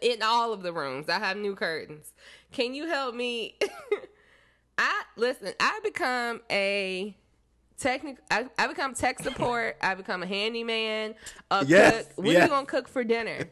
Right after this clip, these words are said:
Speaker 1: I just got here. I'm very tired.
Speaker 2: And I
Speaker 1: I would like to
Speaker 2: don't
Speaker 1: take a
Speaker 2: live
Speaker 1: nap.
Speaker 2: here.
Speaker 1: Yeah.
Speaker 2: It's a mess.
Speaker 1: So
Speaker 2: Anyway.
Speaker 1: But he also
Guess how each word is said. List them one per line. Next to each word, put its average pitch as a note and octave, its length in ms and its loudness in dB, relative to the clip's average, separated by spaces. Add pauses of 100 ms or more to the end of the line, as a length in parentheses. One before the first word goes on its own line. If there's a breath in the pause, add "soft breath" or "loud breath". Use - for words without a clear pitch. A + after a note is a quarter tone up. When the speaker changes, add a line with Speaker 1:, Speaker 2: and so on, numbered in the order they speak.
(500 soft breath)
Speaker 1:
I A#3+ 140 2
just D4 260 -8
got G#3+ 220 0
here. D3+ 340 -4 (120)
I'm F#3+ 280 0
very G#3 300 0
tired. F3 420 -2
Speaker 2:
And B2 140 2
I A#2+ 240 2 (140)
Speaker 1:
I G#3 260 0
would G#3 140 -4
like A3 160 2
to - 60 2
Speaker 2:
don't - 100 4
Speaker 1:
take G#3 120 -2
a - 60 0
Speaker 2:
live - 60 0 (100)
Speaker 1:
nap. - 80 -8
Speaker 2:
here. - 140 -14 (1800)
Speaker 1:
Yeah. F3+ 360 -2 (680)
Speaker 2:
It's G3+ 160 -2
a G#3 40 2
mess. F#3+ 40 0 (160)
Speaker 1:
So E3+ 300 -2
Speaker 2:
Anyway. B2 400 2 (680 soft breath)
Speaker 1:
But B3 140 4
he F4+ 100 2 (160)
also F4 280 2